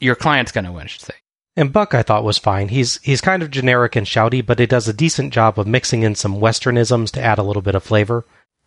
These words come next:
Speaker 2: I thought both he and Parker did a good job glaring at Gene anytime he snarked about Buck, too.
Speaker 1: Yeah. <laughs> I will say it was weird to lean into the Colonel Tom Parker stuff.
Speaker 2: Yeah, that was, this is the only time I've actually heard them make that explicit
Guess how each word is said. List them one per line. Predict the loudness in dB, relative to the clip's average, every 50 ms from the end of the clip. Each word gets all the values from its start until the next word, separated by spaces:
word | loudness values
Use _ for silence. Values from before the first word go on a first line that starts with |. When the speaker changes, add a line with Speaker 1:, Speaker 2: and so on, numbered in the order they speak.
| -4 -2
Speaker 2:
I | 0 0
thought | 0 0 0 0
both | 0 0 0 0
he | 0 2 2 2
and | 2 2
Parker | 0 0 0 0 0 0
did | 2 2 2
a | 2
good | 2 0 0 2
job | 2 2 2 2
glaring | 2 2 2 4 4 2 0 0
at | -2 -4
Gene | -2 -2 -2 0 0 2
anytime | 0 0 0 0 0 0 0 0
he | -2
snarked | -4 -2 -2 -2 -2 -2 -2
about | -4 -2 -2 -2 0 0
Buck, | 0 0 0 -2 -6 -4
too. | -2 -2 -2 -2 -6 _ -16 _ -10
Speaker 1:
Yeah. | -10 -10 -10 -10 -6 -2 -2 -2 -4 _ _
<laughs> | _ _ _ _ _ _ _ -2
I | 0 0
will | 0 0
say | 2 0 0
it | 2
was | 2 2 0 0
weird | 0 2 2 2 2 2
to | 2 2
lean | 2 2 4 4 4
into | 2 2 0 -2 -2 -2 0
the | 0 2 2 2 2 0 -2 -4
Colonel | -2 0 0 2 2 2
Tom | 2 0 0 2
Parker | 2 0 0 0 -2 -4
stuff. | -4 0 0 0 0 -2 -6 -16 -16 -4
Speaker 2:
Yeah, | 0 2 4 6 6 4 4 4 2 0
that | 0 0 0 0
was, | 0 0 0 -2 -4
this | -2 -2 0 0 0
is | 0 0
the | 0 0 2
only | 2 4 4 4 2
time | 2 2 0 2 2
I've | 0 0 2
actually | 0 0 0 -2 -2 -2 -2 0
heard | 0 0 -2 0 0
them | 0 0 0 0 0
make | 0 0 2 2
that | 0 2 2 0
explicit | -4 -4 -6 -6 0 0 0 2 2 -2 -4 -6 -6 -10